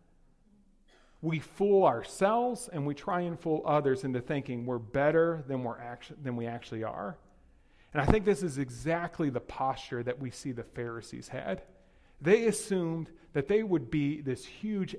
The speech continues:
asset to God. You know, "Yeah, sure, I, I need God. God needs me,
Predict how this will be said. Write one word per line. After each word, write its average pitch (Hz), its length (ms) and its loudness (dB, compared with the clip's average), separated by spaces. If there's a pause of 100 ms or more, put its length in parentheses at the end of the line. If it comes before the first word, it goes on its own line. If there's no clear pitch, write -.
(100)
asset 131 520 -4
to 117 100 -10
God. 107 440 -6 (600)
You 202 120 2
know, 208 80 2
"Yeah, 208 240 4
sure, 180 300 4
I, 175 260 0
I 151 100 -2
need 180 280 0
God. 135 380 6
God 156 220 4
needs 156 340 -4
me, 131 220 -6